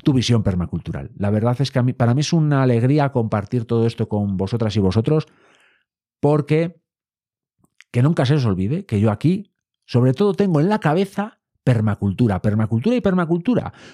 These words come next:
como sist-, proceso de diseño de sistemas humanos y con esas éticas con las que yo, mm, digamos, afronto mi vida.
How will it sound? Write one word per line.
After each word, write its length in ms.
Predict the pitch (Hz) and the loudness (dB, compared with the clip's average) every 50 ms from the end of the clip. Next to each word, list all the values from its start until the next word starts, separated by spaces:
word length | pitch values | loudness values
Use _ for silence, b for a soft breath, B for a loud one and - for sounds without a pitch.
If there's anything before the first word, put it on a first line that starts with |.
| B B | B B
como 220 | - 113 110 117 | -2 0 0 0
sist-, 340 | - - 104 - - - - | 0 -2 -6 -6 -8 -10 -4
proceso 380 | 120 113 101 104 123 120 139 | -4 -4 -2 -2 -2 -2 0
de 100 | 135 135 | 2 2
diseño 320 | 135 139 127 - 151 147 131 | 2 2 2 2 2 2 2
de 80 | 107 | 0
sistemas 380 | 95 101 95 - 123 127 135 135 | 0 -2 -2 -2 -2 0 0 0
humanos 400 | 170 170 185 202 226 254 247 - B B B B B B B | 0 0 0 -2 -4 -6 -10 -14 B B B B B B B
y 180 | B 175 190 180 | B -6 -6 -2
con 200 | - 151 139 131 | 0 0 0 0
esas 240 | 127 143 139 - 139 | 0 -2 -2 -2 -4
éticas 560 | 131 - 135 127 139 135 135 - - _ _ _ | -4 -4 -2 -2 0 -2 -2 -2 -6 _ _ _
con 180 | - 117 113 107 | -6 -2 -2 -2
las 160 | 104 - - | -2 -2 -4
que 140 | - 107 98 | -4 -2 0
yo, 300 | 110 117 123 123 113 - _ _ _ _ _ _ _ _ _ | 2 2 2 0 -2 -6 _ _ _ _ _ _ _ _ _
mm, 260 | 104 101 101 95 92 | -10 -8 -6 -6 -6
digamos, 460 | 92 104 101 101 107 113 120 120 - - | -4 -4 -2 -2 -2 -2 -2 -4 -6 -8
afronto 500 | - - - 113 120 127 131 123 - 117 | -12 -8 -4 0 0 0 0 0 -2 -2
mi 140 | 104 90 82 | -2 -2 -4
vida. 380 | 87 82 71 65 - - _ | -6 -8 -10 -12 -16 -20 _